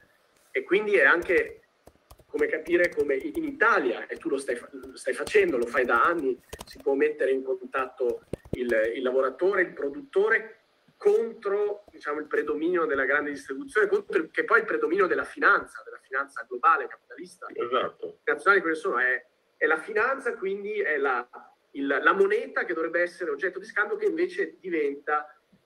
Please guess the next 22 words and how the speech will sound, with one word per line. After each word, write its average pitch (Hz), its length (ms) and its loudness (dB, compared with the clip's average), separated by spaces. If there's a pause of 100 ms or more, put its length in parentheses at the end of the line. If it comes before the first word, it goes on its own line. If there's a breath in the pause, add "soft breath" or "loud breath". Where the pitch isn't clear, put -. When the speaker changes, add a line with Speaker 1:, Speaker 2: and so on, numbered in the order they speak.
(120)
Speaker 1:
dominio 165 460 2
della 135 160 0
produzione 127 500 -6
stessa, - 560 -4
in 131 120 -2
un 143 100 -2
paradosso 139 800 2
che 120 300 0
è 110 60 -8
tutto 110 220 -6
il - 60 -2
paradosso 131 800 -2 (360 loud breath)
del 185 140 0
capitalismo 139 600 -2
che 117 100 -2
c'è 135 160 -2
peraltro 127 420 -2
nel 127 160 -2
terzo - 340 -2
libro 131 240 2
de-, 120 240 -4
de-, 123 340 -2